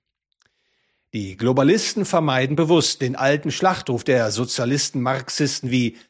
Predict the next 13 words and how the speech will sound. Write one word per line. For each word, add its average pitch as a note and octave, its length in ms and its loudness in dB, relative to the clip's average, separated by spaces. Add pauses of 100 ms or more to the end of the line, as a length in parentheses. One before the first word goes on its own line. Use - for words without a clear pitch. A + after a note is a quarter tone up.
(160)
Expropriation D#3 1300 0
der D3+ 180 0
Expropriateure, D#3 1300 0
also A2+ 300 -2 (200)
enteignet D#3+ 720 -2
die F3 180 -4
Eigentümer. D3 680 -2 (320)
Sie - 180 -10
setzen A#2+ 400 -2
vielmehr D#3 460 0
auf B2+ 160 0
wohlklingende C#3+ 640 2
Versprechungen D3+ 920 0